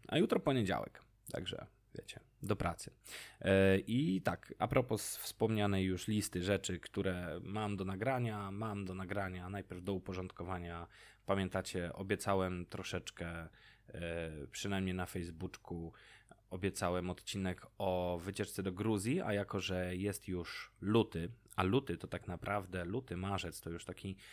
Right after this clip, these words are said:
no, trochę ostatni gwizdek. Jeśli chcecie zaplanować sobie taką dłuższą wyprawę, to jest, no tak, luty, marzec to już ostatni gwizdek, żeby zacząć planować,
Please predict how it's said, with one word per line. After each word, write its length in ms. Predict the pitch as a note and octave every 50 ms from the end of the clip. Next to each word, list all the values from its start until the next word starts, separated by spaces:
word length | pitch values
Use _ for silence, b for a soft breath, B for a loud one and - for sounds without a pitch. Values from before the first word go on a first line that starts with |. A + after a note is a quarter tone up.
| B B B B B B
no, 60 | F#2 D#2+
trochę 320 | - B2 C3+ - C3 -
ostatni 460 | - G2 - - B2 B2 B2 A2 G2+
gwizdek. 500 | F2+ F#2 G2+ A2+ A2 F2 D#2+ D#2 D#2 -
Jeśli 220 | F#2 F2+ - G2+ F#2+
chcecie 300 | - - G#2 - G#2+ F#2+
zaplanować 720 | G2+ G2 - - G2+ F#2+ F#2 G2 G#2+ A2+ G#2+ F#2+ F#2 -
sobie 220 | - - F#2 F2 F2
taką 260 | F#2+ - - F#2+ F2+
dłuższą 500 | F#2 G#2 A2+ A#2 A#2 - - - F#2 F2
wyprawę, 500 | F2 F2+ - - - F#2+ F#2+ F2 F#2 F2
to 100 | - F2
jest, 260 | E2 E2+ - - - - _ -
no 200 | - - F#2 F2
tak, 320 | - F#2 F2 - - -
luty, 360 | F#2+ G2 A2 A2+ A2 - G2+ G2
marzec 440 | G2+ G2+ G2 F#2 F#2+ F#2 - -
to 80 | - F#2
już 220 | F#2 F2+ F2 -
ostatni 360 | G2+ F#2+ - - G2+ G2+ G2+ G2
gwizdek, 300 | G#2 G#2+ G2 G2 F#2 F#2
żeby 200 | F#2+ F#2 F#2 F2+
zacząć 480 | G2+ G2 G2 - - D2+ D2 - - B B B B B B B B _
planować, 500 | - F2+ F2+ F#2 F2+ F2 G#2 B2 -